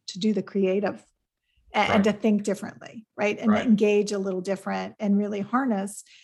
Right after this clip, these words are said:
Speaker 1: that new opportunity or maybe differentiation for your business over a competitor's business. So,
Speaker 2: Yeah.
Speaker 1: Greg, let, let's kind of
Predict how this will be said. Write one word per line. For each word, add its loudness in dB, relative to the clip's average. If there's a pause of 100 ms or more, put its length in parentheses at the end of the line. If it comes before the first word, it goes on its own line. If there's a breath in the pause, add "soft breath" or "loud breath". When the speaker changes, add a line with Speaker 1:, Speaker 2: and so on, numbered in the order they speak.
(340 soft breath)
Speaker 1:
that 4
new 10
opportunity 4
or 0
maybe 0
differentiation -2
for -10
your 4
business 0
over -6 (120)
a -10
competitor's -4
business. -16 (480)
So, 6
Speaker 2:
Yeah. 0
Speaker 1:
Greg, 4 (240)
let, 6
let's 4
kind 0
of 2